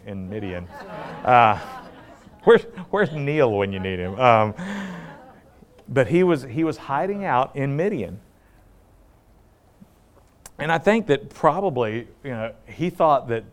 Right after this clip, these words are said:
the civilized world was finished with him. He thought that his Hebrew family was finished with him. Thought his Egyptian family was finished with him. And, I mean, the Pharaoh's reach was long. If he wanted to, he could have gotten to Moses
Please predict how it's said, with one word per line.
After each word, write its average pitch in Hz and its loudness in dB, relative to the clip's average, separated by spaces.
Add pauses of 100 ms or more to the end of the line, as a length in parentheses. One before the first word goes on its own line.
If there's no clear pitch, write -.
(120)
the 117 -6
civilized 160 4
world 156 0
was 131 -6 (100)
finished 147 -4
with 135 0
him. 160 -10 (560)
He - -14
thought 123 0
that 117 -4
his 98 -12 (640)
Hebrew 151 0
family 143 -2
was 131 -4
finished 139 -8
with 127 -2
him. 147 -12 (300)
Thought 113 -4
his 127 -4
Egyptian 131 -4
family 104 -4
was 92 -8
finished 98 -8
with 95 -8
him. 90 -10
And, 98 -14
I 117 -14
mean, 107 -10
the 120 -8
Pharaoh's 160 -2
reach 139 -8
was 104 -12
long. 101 -6
If 95 -18
he 139 -10
wanted 123 -4
to, 101 -6
he 104 -8
could 110 -10
have 101 -10
gotten 98 -6
to 92 -10
Moses 90 -14